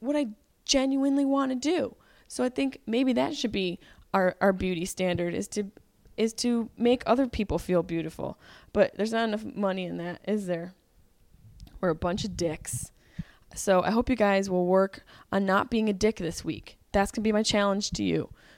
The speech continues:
Do something not dicky and tell me what you did. Put it on my Facebook page. Tweet it at me. Instagram it. Tell me what you did that was not dicky. I wanna know.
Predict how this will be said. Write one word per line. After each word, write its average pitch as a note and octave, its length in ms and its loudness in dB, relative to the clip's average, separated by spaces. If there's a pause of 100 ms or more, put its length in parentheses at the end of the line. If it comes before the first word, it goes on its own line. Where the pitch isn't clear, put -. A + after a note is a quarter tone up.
(140)
Do C4 180 4
something C#4 400 0
not G#3+ 460 2
dicky G3 500 0
and G#3 140 -2
tell G#3 200 0
me G#3+ 100 0
what G3 140 -4
you G3 80 -4
did. F3+ 340 -4 (320)
Put A3 180 4
it A3 100 2
on G#3+ 80 2
my G#3 80 0
Facebook G#3+ 400 -2
page. E3+ 420 -4
Tweet C4+ 300 4
it F#3+ 80 2
at F3 200 2
me. F3 240 -4
Instagram G3+ 640 0
it. - 180 -8 (360)
Tell B3+ 160 6
me C4 100 6
what C4 140 6
you A3 80 0
did G#3 220 6
that G3 100 0
was F3+ 120 0
not F3+ 320 2
dicky. E3 440 -4 (960)
I G3+ 140 6
wanna G#3 260 4
know. F#3 360 0